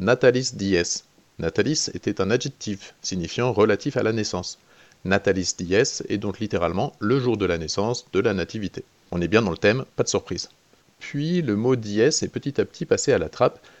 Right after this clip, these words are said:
et l'adjectif est devenu à lui seul synonyme de jour de naissance par substantiviation, on appelle ça.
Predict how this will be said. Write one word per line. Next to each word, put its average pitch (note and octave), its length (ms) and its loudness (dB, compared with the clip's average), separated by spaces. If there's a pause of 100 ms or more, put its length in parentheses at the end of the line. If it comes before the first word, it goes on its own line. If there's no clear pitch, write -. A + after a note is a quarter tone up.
(100)
et D3+ 60 2
l'adjectif A#2 540 0
est - 20 2
devenu G#2 400 -2
à B2 80 0
lui F#2+ 160 0
seul B2 240 4
synonyme G2 480 -4
de G#2 240 0 (180)
jour G#2 300 0
de A2+ 120 -2
naissance G2 460 -2 (120)
par G2+ 160 2
substantiviation, G2 960 -4
on F2 120 -10
appelle - 200 -10
ça. - 160 -8